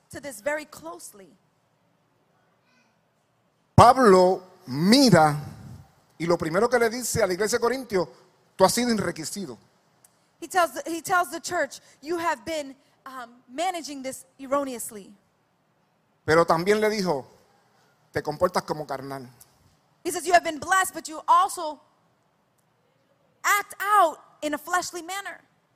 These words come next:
Speaker 2: Como que no tiene una O-, he sido enriquecido, pero hay un comportamiento carnal.
Speaker 1: You have been enriched, but you also have a behavior that is very carnal, very fleshly.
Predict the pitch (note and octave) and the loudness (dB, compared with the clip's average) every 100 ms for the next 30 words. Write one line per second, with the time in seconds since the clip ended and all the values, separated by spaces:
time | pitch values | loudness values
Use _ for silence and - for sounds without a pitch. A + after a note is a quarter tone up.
0 | _ - E3+ E3 E3 E3+ G#3+ G#3+ G#3+ G#3 | _ -20 -20 -18 -18 -16 -14 -8 -2 -2
1 | F#3+ - _ _ _ _ _ _ _ _ | -2 -8 _ _ _ _ _ _ _ _
2 | _ _ _ _ _ _ _ _ E3 G#3+ | _ _ _ _ _ _ _ _ -12 -12
3 | - F3+ F#3 B3 C#4+ C#4 C4 B3 G#3+ C#4 | -14 -16 -14 -14 -10 -10 -8 -8 -6 2
4 | D4 - - - _ _ E3 E3 E3+ - | 2 2 -6 -20 _ _ -2 0 -2 -6
5 | - E3 G#3 G#3+ G3+ G3+ F#3+ F#3 F#3 F3+ | -10 -8 -8 -10 -12 -12 -10 -12 -12 -14
6 | F3+ E3 C#3 A2+ - - G4+ F4+ E4+ D#4+ | -14 -14 -16 -20 -20 -2 4 4 2 -4
7 | C#4+ D4 G#4+ - - E4 D#4 E4 F#4+ F#4 | -6 -4 -4 -6 -10 -8 -2 0 0 -6
8 | F4 F4+ D#4 C#4 B3+ C#4 F#4 G4 D#4 B3+ | -4 -4 -4 -8 -8 -10 -10 -8 -6 -4
9 | A3 D4+ - - G4+ D4 G3+ B3 C#4+ - | -2 -4 -4 -12 -10 -10 -8 -8 -8 -10
10 | F4 - A#3 F#3 | -12 -12 -20 -20